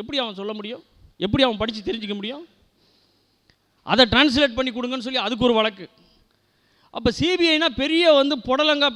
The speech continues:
பெரிய புடிங்க. அவனுக்கு இப்ப இந்த சினிமாக்காரங்க பண்ற வேலைங்க சி பி ஐ, சி பி ஐ-ன்னு சொல்லி. இப்ப இதை மாதிரி இப்ப எப்படி போலீஸ் ஸ்டேஷன்ல கேப்டன் பிரபாகரன் போய் போலீஸ் ஸ்டேஷன்லயே எஸ் ஐ இன்ஸ்பெக்டரை இழுத்து அடிச்ச பிறகுதான் பிரபாகரனே பிக்கப் ஆனாரு.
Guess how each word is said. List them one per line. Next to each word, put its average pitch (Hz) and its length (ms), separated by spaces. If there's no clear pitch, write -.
பெரிய 277 160
புடிங்க. 269 320
அவனுக்கு 214 260
இப்ப 185 160
இந்த 185 120
சினிமாக்காரங்க 247 720
பண்ற 202 280
வேலைங்க 202 340
சி 233 160
பி 214 100
ஐ, 180 140
சி 208 140
பி 196 80
ஐ-ன்னு 175 160
சொல்லி. 156 200
இப்ப 180 120
இதை 240 200
மாதிரி 285 240
இப்ப 254 140
எப்படி 277 220
போலீஸ் 262 240
ஸ்டேஷன்ல 233 460
கேப்டன் 254 420
பிரபாகரன் 240 640
போய் 247 200
போலீஸ் 247 280
ஸ்டேஷன்லயே 254 540
எஸ் 226 160
ஐ 269 100
இன்ஸ்பெக்டரை 226 500
இழுத்து 233 260
அடிச்ச 226 400
பிறகுதான் 254 580
பிரபாகரனே 254 560
பிக்கப் 226 300
ஆனாரு. 139 260